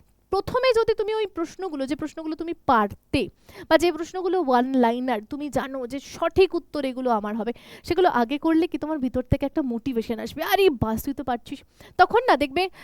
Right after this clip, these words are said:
আহ, একটা এন্থো কাজ করে। আর যদি প্রথমেই তোমার এমন কিছু প্রশ্ন তুমি নিয়ে নিলে, টাফ প্রশ্ন, তুমি পারছো না, তুমি দেখবে এমন ডিমোটিভেট হয়ে যাবে, ভাবে যে, "ও,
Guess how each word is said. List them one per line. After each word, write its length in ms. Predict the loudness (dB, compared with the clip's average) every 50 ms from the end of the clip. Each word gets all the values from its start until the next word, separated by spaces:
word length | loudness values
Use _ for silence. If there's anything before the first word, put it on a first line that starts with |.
| -10 -2
আহ, 380 | 2 4 6 6 4 4 0 _ -8
একটা 180 | -6 -2 -2 -2
এন্থো 420 | 0 2 2 2 2 2 -2 0
কাজ 240 | 2 2 2 2 2
করে। 160 | -2 0 2
আর 60 | 2
যদি 160 | 0 0 -4 -6
প্রথমেই 520 | -4 -4 -6 -6 -4 -4 -2 0 0 2
তোমার 220 | 4 4 4 6
এমন 280 | 6 4 2 0 -6 -6
কিছু 200 | -6 -4 -4 -4
প্রশ্ন 280 | -6 -6 -8 -6 -6 -6
তুমি 180 | -4 -4 -4
নিয়ে 200 | -4 -2 -4 -2
নিলে, 240 | 2 4 4 4 2 0 -10 -20 -4 _ 10
টাফ 180 | 12 12 12 10 4 -4
প্রশ্ন, 280 | -6 -6 -6 -6 -8
তুমি 160 | -6 -6 -4
পারছো 380 | 2 4 4 4 4 2 -6 -4
না, 100 | -4 -4
তুমি 160 | -6 -6 -4
দেখবে 240 | -4 -4 0 4 4
এমন 420 | 4 4 4 0 -4 -6 -2 2
ডিমোটিভেট 560 | 4 4 4 4 0 -2 -2 0 0 0 2 4
হয়ে 120 | 4 4
যাবে, 160 | 4 2 0
ভাবে 260 | 2 0 0 2 0
যে, 120 | 0 2 0
"ও, 140 | -2 -2